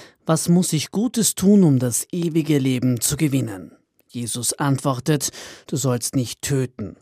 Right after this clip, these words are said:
du sollst nicht die Ehe brechen, du sollst nicht stehlen,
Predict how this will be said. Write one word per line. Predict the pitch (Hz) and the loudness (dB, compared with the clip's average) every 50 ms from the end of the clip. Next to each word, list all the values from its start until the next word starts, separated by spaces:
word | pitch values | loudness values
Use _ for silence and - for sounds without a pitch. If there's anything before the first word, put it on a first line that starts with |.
| _ _ - | _ _ -14
du | - - | -12 -10
sollst | - - 117 113 110 - - - | -8 -8 -8 -8 -8 -8 -10 -8
nicht | - 123 110 - - - - - - | -8 -8 -8 -8 -8 -8 -8 -6 -4
die | 139 127 131 - | -6 -6 -4 -4
Ehe | 156 143 147 143 135 | -4 -2 -2 -2 -2
brechen, | 120 - 135 139 135 135 - - 151 143 131 - - - - _ - | -4 -4 -4 -4 -2 -2 -2 0 0 0 0 -4 -8 -20 -20 _ -4
du | 214 170 | -4 -2
sollst | - 170 156 147 - - 180 | 0 0 0 0 -2 -2 0
nicht | 175 156 - - | 0 0 -2 -4
stehlen, | - - - - 180 185 196 208 202 180 143 | -10 -8 -6 -4 -2 0 2 4 4 4 4